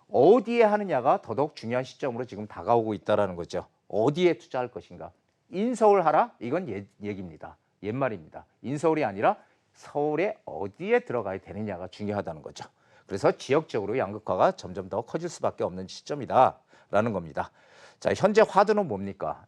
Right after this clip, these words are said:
지금 아파트는, 어, 재건축이나 이런 것들은 지금 규제 강하게 묶여 있고요. 하지만 상대적으로 지금 재개발, 아파트는 지금 재건축 아파트 이 년 거주 요건이 지금 또 생겼죠. 그래서 상대적으로 재개발 지역이나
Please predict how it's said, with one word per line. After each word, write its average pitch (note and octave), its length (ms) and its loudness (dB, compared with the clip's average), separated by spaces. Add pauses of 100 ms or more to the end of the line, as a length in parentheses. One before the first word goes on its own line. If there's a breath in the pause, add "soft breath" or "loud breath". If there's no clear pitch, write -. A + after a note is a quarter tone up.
지금 D3 340 -4
아파트는, D#3+ 1040 0 (300 soft breath)
어, A#2 200 2
재건축이나 B2 760 0
이런 A#2+ 180 -2
것들은 A#2 300 -8
지금 G#2 140 -6
규제 B2+ 440 -6
강하게 A#2+ 320 0
묶여 F#2+ 320 -8
있고요. F#2 480 -8 (220)
하지만 C#3+ 460 0 (240 soft breath)
상대적으로 F3 800 0 (500)
지금 C3 300 -4
재개발, A2 580 0 (1080)
아파트는 G#3 760 0
지금 E3+ 180 -4
재건축 G3+ 340 -2
아파트 F#3 280 0
이 C#3 120 -2
년 F3+ 140 -2
거주 C3+ 240 -2
요건이 D#3+ 320 -2
지금 G#2+ 160 -8
또 G#2+ 80 -10
생겼죠. D#3+ 640 -4
그래서 B2+ 380 2 (160 soft breath)
상대적으로 E3+ 800 0
재개발 C#3+ 600 2
지역이나 G2 720 -2